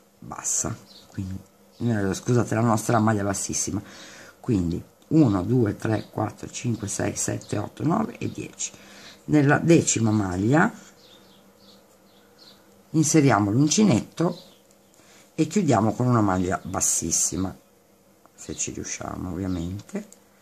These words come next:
Chiudiamo con una maglia bassissima in questo modo. A questo punto torniamo indietro sulla catenella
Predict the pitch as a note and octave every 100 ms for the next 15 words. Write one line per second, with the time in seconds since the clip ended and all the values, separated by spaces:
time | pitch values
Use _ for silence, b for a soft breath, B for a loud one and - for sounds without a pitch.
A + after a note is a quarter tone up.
0 | b b b b - - _ _ _ _
1 | _ _ _ _ _ _ - - _ -
2 | - _ _ - - - - - - -
3 | _ - - G#2+ F#2+ G2+ - - D3+ D3+
4 | B2 F2+ E2 E2 - - _ _ _ _
5 | - G2+ - - A2+ - E2+ D2+ - -
6 | D2 C#2+ - - B B B B B F#3
7 | C#4+ - G3 - A2 G2 A2 A#2+ A3+ A3
8 | C3+ C#3+ C3+ B2 A2+ - C#3 - - -
9 | F#3 F3 D#3+ - - _ _ - _ _
10 | - D#3 C#3 B2 G#2+ A2 A2 A#2